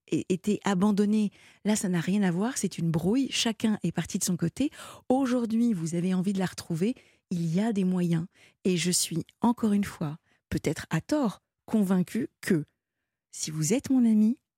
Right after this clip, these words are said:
je vous aiderai pour un projet aussi vraiment comme celui-là, de vous apporter, euh, du bonheur et de vous faire plaisir, euh, que, que d'aider, euh, que, que de vous aider dans vos démarches, euh, à aller à la mairie ou autre.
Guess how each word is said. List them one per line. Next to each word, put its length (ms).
je 200
vous 280
aiderai 400
pour 140
un 100
projet 500
aussi 460
vraiment 580
comme 160
celui-là, 560
de 120
vous 240
apporter, 680
euh, 80
du 200
bonheur 440
et 40
de 60
vous 80
faire 220
plaisir, 560
euh, 80
que, 140
que 180
d'aider, 460
euh, 260
que, 120
que 160
de 60
vous 140
aider 200
dans 100
vos 140
démarches, 440
euh, 140
à 100
aller 200
à 60
la 100
mairie 360
ou 100
autre. 340